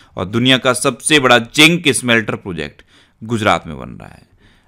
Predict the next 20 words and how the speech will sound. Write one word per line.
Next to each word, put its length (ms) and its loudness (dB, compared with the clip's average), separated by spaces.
अच्छा, 160 -8
गुजरात 540 2
में 220 -10
गिरी 220 6
नेशनल 360 -2
पार्क 340 -18
है, 100 -20
ये 400 2
एशियाटिक 640 2
लॉयंस 260 -4
के 100 -10
लिए 120 -8
फेमस 420 -16
है। 140 -20
गुजरात 380 4
में 80 -6
नल 300 2
सरोवर 440 0
लेक 260 -6
है, 140 -18